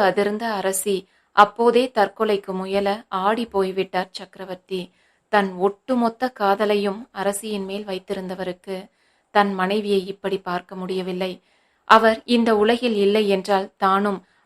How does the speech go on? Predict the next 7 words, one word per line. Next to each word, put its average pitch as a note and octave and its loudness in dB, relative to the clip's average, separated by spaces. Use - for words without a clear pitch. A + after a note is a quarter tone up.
அதே G#3+ 8
முடிவை G#3 2
எடுத்து G3 2
விடுவதாக G3 2
சக்கரவர்த்தி G3 0
சொல்லவும் F#3+ -2
தான் F#3+ -2